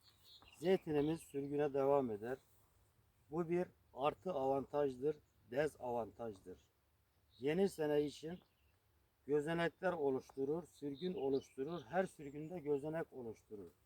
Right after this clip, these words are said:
Şimdi şu şekilde sizlere tarif edeyim arkadaşlar. Kameraman arkadaşım yaklaşırsa.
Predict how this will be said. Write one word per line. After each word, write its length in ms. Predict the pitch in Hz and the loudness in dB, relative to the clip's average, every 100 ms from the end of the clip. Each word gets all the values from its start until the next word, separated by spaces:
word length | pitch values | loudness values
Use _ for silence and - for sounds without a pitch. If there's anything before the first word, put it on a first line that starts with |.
| _ _ _ _ _ _ | _ _ _ _ _ _
Şimdi 520 | - 170 190 160 160 - _ - | -18 -8 -4 -4 -6 -8 _ -14
şu 100 | 202 | -8
şekilde 540 | 185 143 147 143 151 | -4 -4 -4 -4 -4
sizlere 600 | - 190 165 139 135 151 175 _ _ _ _ _ _ _ _ _ _ _ | -4 -8 -6 -4 -2 -2 -6 _ _ _ _ _ _ _ _ _ _ _
tarif 340 | 131 151 175 151 | -4 -2 -2 0
edeyim 300 | 123 120 113 | 0 0 -4
arkadaşlar. 680 | 110 123 113 107 - 135 143 - - _ _ - | -8 -10 -12 -12 -8 -8 -8 -12 -20 _ _ -14
Kameraman 540 | 127 147 151 165 160 | -6 -2 0 2 2
arkadaşım 460 | 143 139 123 120 131 135 | 2 0 -8 -8 -4 -2
yaklaşırsa. 760 | - 131 131 170 139 - 110 | -2 -6 -10 -10 -12 -8 -10